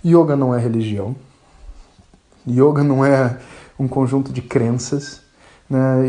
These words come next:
Yoga não fala pra você acreditar em nada. Yoga não estabelece pra você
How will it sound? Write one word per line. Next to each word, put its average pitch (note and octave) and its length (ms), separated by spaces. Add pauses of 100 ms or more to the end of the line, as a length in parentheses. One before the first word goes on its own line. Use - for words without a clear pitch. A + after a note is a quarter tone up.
(100)
Yoga D3+ 320
não C#3+ 140
fala C3+ 320
pra C3 120
você B2+ 260
acreditar B2 520
em B2+ 80
nada. A2+ 520 (720)
Yoga D#3+ 280
não D3+ 120
estabelece D3 680
pra C3+ 180
você C3+ 600